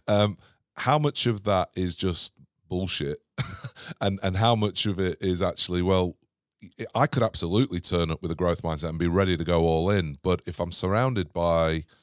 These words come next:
whatever, I might be surrounded by t-, a toxic environment or people undermining me or people who are not quite making me feel part of the tribe or,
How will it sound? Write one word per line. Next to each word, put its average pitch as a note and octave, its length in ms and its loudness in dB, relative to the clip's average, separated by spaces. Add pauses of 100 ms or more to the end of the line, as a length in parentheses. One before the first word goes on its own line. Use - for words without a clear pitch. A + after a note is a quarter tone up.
(500)
whatever, F2 340 2
I D#2+ 60 2
might D#2+ 180 0
be E2 80 -6
surrounded F2 320 2
by C#2+ 140 0
t-, - 200 -8 (100)
a D2+ 100 -2
toxic - 580 -6
environment D#2 760 0
or D2 360 -2 (120)
people F2 280 -2
undermining D#2+ 640 -2
me D#2+ 120 -2
or D#2 120 -2
people F2+ 320 -2
who E2+ 60 2
are D#2+ 40 -2
not E2+ 200 -4
quite E2 320 -2
making E2 320 -6
me D#2+ 60 -8
feel E2 260 -4
part D#2+ 260 -2
of D#2+ 80 -8
the D2+ 40 -8
tribe D#2 640 -2
or, D2 380 -4